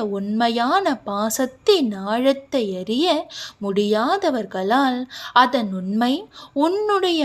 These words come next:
ஆழ் மனதில் அவர்களை பற்றி இருக்கக்கூடிய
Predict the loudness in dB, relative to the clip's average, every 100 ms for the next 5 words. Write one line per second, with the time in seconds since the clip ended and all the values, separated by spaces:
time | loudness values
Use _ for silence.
0 | 0 0 2 2 2 -2 -4 -2 -2 2
1 | 0 0 -10 -18 0 4 8 6 6 4
2 | 2 2 0 0 -2 0 0 0 0 0
3 | 0 -2 0 0 2 2 2